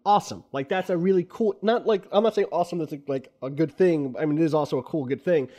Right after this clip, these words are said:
but awesome that we have that insight into that's how those decisions can get made. It's one way that those decisions can get made, is that at the high level, someone can say, like,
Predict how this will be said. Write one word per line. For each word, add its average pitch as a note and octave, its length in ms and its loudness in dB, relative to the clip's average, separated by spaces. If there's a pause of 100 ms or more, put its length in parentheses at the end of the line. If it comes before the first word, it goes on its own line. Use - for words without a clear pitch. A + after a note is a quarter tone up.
(120)
but E3+ 160 -6
awesome A3 240 0
that F#3+ 60 0
we E3+ 100 -4
have E3+ 120 -6
that D#3+ 140 -2
insight F3 440 -2
into D#3 560 0 (280)
that's D#3 260 -2
how E3 80 0
those D3 200 -4
decisions B2+ 440 -10 (140)
can F3+ 200 -2
get D3+ 160 -2
made. C#3 260 2
It's A2 160 -14
one D3+ 240 -2
way D#3 100 4
that C3 100 -2
those C3+ 160 -4
decisions C#3+ 360 -12
can C3+ 100 -10
get A#2+ 120 -6
made, A#2 180 -6
is A2+ 60 -10
that B2 180 -8 (240)
at - 80 -12
the D3+ 80 -4
high E3+ 220 0
level, D#3 320 0
someone C#3 320 -2
can B2+ 140 -6
say, C3+ 100 -6
like, A#2+ 180 -6